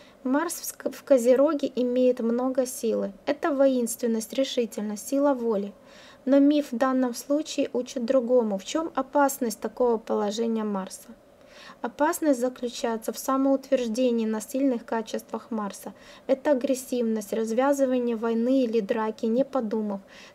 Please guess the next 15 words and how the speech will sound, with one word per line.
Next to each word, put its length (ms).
то 140
есть 160
стремление 720
решать 420
все 240
силой, 500
благо, 320
что 260
ее 340
много. 440
Тут 160
подходит 640
старая 440
русская 400
поговорка: 840